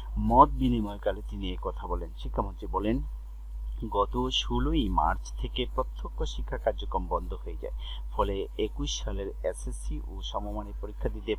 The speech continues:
পূর্ণাঙ্গ সিলেবাস শেষ করা সম্ভব হয়নি। সিলেবাস কাস্টমাইজ করার কার্যক্রম চলছে। পনেরোই জানুয়ারির মধ্যে শিক্ষার্থীদের এই বিষয়ে জানাতে পারব। পরের স্তরে যেতে যেগুলো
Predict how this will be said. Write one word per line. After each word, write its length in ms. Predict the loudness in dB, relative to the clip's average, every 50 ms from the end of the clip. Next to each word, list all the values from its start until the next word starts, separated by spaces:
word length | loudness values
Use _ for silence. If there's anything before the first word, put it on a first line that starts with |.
| 2 0
পূর্ণাঙ্গ 420 | 2 2 2 2 2 2 0 0
সিলেবাস 520 | 0 -2 -4 -2 -2 0 0 0 0 -2
শেষ 180 | -4 -4 -6 -4
করা 220 | 0 0 0 0
সম্ভব 340 | 0 -2 -2 4 8 8 8
হয়নি। 320 | 8 8 4 0 0 -2 -4 -4 -4 -6 -6 -8 -8
সিলেবাস 500 | -2 0 4 6 6 6 6 4 2 2
কাস্টমাইজ 580 | 0 0 0 0 0 -2 0 0 -2 -2 -4 -2
করার 320 | -2 0 2 2 0 0
কার্যক্রম 540 | 0 0 -2 -2 -4 -6 -4 -2 -2 -2 -2 -6
চলছে। 460 | -6 -4 -4 -4 -4 -4 -4 -2 -4 -2 4 4
পনেরোই 320 | 6 6 6 4 4 2
জানুয়ারির 460 | 2 0 -2 0 -2 -2 -4 -4 -4
মধ্যে 280 | -4 -4 -4 -4 -4 -4
শিক্ষার্থীদের 600 | -4 -6 -6 -6 -6 -4 -4 -4 -4 -4 -6 -6
এই 80 | -6
বিষয়ে 340 | -6 -8 -8 -8 -8 -8 -6
জানাতে 400 | -6 -6 -6 -6 -6 -8 -10 -6 2
পারব। 400 | 4 4 4 4 2 -2 -4 -4 -6 -8 -8 -6 -6 -6 -6 -8 -8 -8 -10 -10 -6 4
পরের 360 | 8 10 10 10 8 4 0 -2
স্তরে 380 | -6 -6 -6 -4 -4 -6 -6
যেতে 320 | -6 -6 -6 -2 -2 -2 -2
যেগুলো 420 | 0 -2 -2 -2 -4 -6 -8